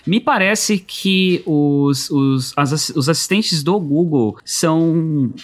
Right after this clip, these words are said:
um pouquinho mais inteligentes em conversas contextuais. Então a conversa continua, você vai perguntando coisas e a conversa vai continuando de uma forma mais natural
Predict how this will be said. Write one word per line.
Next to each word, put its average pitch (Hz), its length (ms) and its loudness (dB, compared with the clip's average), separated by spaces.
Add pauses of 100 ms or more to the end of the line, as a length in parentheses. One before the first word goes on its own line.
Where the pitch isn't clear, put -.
um 139 180 0
pouquinho 175 360 0
mais 190 160 2
inteligentes 175 540 0
em 175 60 2
conversas 147 960 0
contextuais. 143 920 -2
Então 156 160 0
a 156 40 -2
conversa 165 440 -2
continua, 170 500 0
você 127 240 -2
vai 135 100 0
perguntando 135 540 0
coisas 139 320 -2
e 143 40 0
a 127 40 -2
conversa 131 400 -2
vai 131 280 0 (220)
continuando 143 420 0
de 139 100 0
uma 135 120 0
forma 139 200 0
mais 139 220 0
natural 135 600 0